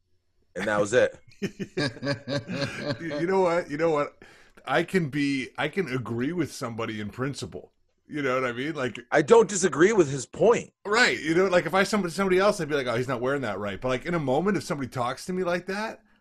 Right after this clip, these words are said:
Speaker 2: I am doing the same thing. I am going
Speaker 1: Yeah.
Speaker 2: in the other opposite direction, fucking full throttle, dude. You know?
Speaker 1: Yeah. Yeah. If I see a guy with no mask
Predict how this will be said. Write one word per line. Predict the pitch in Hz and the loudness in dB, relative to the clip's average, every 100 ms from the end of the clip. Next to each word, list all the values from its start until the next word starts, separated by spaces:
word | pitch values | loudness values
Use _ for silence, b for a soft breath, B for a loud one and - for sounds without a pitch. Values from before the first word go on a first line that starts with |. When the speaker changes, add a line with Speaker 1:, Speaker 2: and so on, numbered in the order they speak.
| - | -8
Speaker 2:
I | 143 | -4
am | 170 139 - | -4 -6 -6
doing | 156 156 | -4 -2
the | 131 | -4
same | 113 143 135 | -6 -4 -6
thing. | 117 135 117 | -6 -4 -2
I | 104 | -2
am | 131 131 | -2 0
going | 131 | 6
Speaker 1:
Yeah. | 285 269 | 8 8
Speaker 2:
in | 123 | 2
the | 104 - - | -8 -10 2
other | 143 165 170 143 | 4 6 2 4
opposite | 151 165 190 | 2 2 -4
direction, | 180 160 160 160 - 208 202 - | -2 -2 -2 -2 -4 -2 -4 -6
fucking | 156 156 135 131 107 - | -6 -6 -6 -10 -10 -12
full | - 156 160 | -2 0 0
throttle, | 143 131 127 101 85 | -2 0 0 -2 -6
dude. | 90 92 127 - | -10 -10 -10 -12
You | 120 | -8
know? | 120 120 | -6 -4
Speaker 1:
Yeah. | 135 156 120 - b b b b b | 2 0 0 -14 b b b b b
Yeah. | 202 539 107 73 - - | 6 8 6 0 -12 -4
If | 160 | -2
I | 170 226 | 2 2
see | 214 285 | 0 -6
a | |
guy | 214 214 | 2 6
with | 190 165 143 | 6 6 4
no | 160 | 0
mask | 151 143 147 | 2 0 0